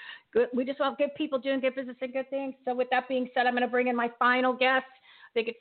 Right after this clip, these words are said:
time for a little bit of financial information from Mister Austin Peterson. He is a certified financial planner, founder of Backbone Financial, and he's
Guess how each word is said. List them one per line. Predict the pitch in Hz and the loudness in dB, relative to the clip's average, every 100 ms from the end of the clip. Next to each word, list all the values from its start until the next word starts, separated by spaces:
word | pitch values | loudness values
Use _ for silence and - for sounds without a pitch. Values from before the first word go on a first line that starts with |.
| - | -2
time | 269 262 | 0 0
for | 262 254 | 2 2
a | |
little | 254 254 | 4 4
bit | 254 | 4
of | 240 - _ - - | 2 -4 _ -8 0
financial | 269 302 294 294 294 277 | 2 4 4 2 2 0
information | 254 294 294 269 269 294 - 254 202 180 | 2 -2 -2 -4 -2 -4 -2 -4 -4 -6
from | - 247 | -2 -2
Mister | 254 254 262 254 | -2 -2 -2 0
Austin | 240 247 277 - 277 277 262 | 0 -2 -4 -2 0 2 0
Peterson. | 269 285 311 311 269 254 220 190 175 180 - - - - | 0 -2 -2 2 4 6 4 2 -4 -10 -18 -20 -20 -2
He | 269 | 0
is | 254 | 0
a | 254 | -2
certified | 247 233 220 | -4 -2 -2
financial | 220 214 220 240 | -2 -6 -6 -6
planner, | - 247 233 214 202 | 0 2 2 0 -2
founder | 233 247 277 277 | -2 0 2 2
of | - 208 190 | 2 -2 -2
Backbone | 214 254 - 254 247 233 | -2 -2 0 0 0 0
Financial, | 202 196 220 254 262 285 262 | -2 -2 -2 -2 -2 -2 -2
and | |
he's | 214 | -4